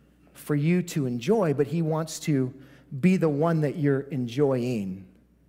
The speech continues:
Don't make enjoyment, pleasure, your pursuit. That's not your pursuit. God is your pursuit always. And in pursuing him, you will find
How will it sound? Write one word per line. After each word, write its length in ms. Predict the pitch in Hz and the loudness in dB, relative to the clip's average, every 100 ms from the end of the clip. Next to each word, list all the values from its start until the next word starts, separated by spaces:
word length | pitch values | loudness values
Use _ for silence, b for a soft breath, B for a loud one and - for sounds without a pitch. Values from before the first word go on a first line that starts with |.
| _ _ _ _ _ _ _ _ | _ _ _ _ _ _ _ _
Don't 240 | 160 208 220 | 2 4 4
make 260 | 190 185 | 2 2
enjoyment, 720 | 175 143 123 165 180 139 - - | 0 0 0 0 0 0 -6 -12
pleasure, 540 | - 165 175 139 120 | -2 0 2 0 -2
your 200 | 120 131 | 0 -2
pursuit. 880 | 131 143 127 - 175 139 104 - - _ _ _ _ _ _ _ | -4 -10 -8 -6 -4 -6 -8 -16 -20 _ _ _ _ _ _ _
That's 200 | 175 175 | -2 0
not 240 | 185 185 190 | 0 0 0
your 140 | 151 | -2
pursuit. 480 | 139 135 - 139 - | -2 -8 -6 -6 -4
God 300 | 143 175 196 | -2 -2 -2
is 140 | 147 | -2
your 120 | 143 139 | -2 -2
pursuit 380 | 135 - 156 - | -4 -6 -8 -4
always. 720 | 151 165 123 113 117 - - _ - b b b b - | -2 -2 -4 -8 -14 -16 -20 _ -20 b b b b 2
And 260 | 180 170 170 | 4 2 0
in 420 | 226 269 233 - B B | 2 4 2 -2 B B
pursuing 560 | - 196 - 226 202 175 | 0 0 2 2 4 2
him, 360 | 143 233 240 160 | 2 2 2 2
you 240 | 160 214 | 2 2
will 320 | 165 214 254 | 2 2 2
find 540 | - 190 156 135 135 | -2 -2 0 0 -2